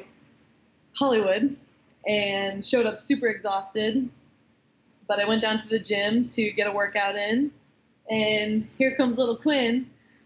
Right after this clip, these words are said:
walking through the gym doors looking for his water bottle, and he's got Cole Sager's shorts on. I'm like, "Who's this guy?" <laughs> So, of course, we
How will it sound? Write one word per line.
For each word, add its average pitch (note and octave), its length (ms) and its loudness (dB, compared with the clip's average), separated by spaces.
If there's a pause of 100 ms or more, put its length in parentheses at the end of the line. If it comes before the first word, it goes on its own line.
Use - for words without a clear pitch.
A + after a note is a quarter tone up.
walking B3+ 380 0
through B3 220 -2
the A3 220 0
gym A#3+ 260 0
doors A#3 280 0
looking A#3+ 180 -4
for A#3+ 120 0
his A3+ 140 0
water B3+ 260 0
bottle, G#3 520 -2 (680)
and A3 100 0
he's A3 200 0
got G#3+ 520 -2
Cole C4+ 260 2
Sager's A3+ 840 0 (120)
shorts C#4+ 460 0
on. F#3+ 340 -4 (880)
I'm F#3+ 80 -10
like, G3 380 -2
"Who's A#3+ 300 0
this - 360 -14
guy?" F3 460 2 (640)
<laughs> A4+ 80 -4 (640)
So, C#4+ 180 2
of C4 140 -4
course, D#4+ 360 0
we B3 380 -2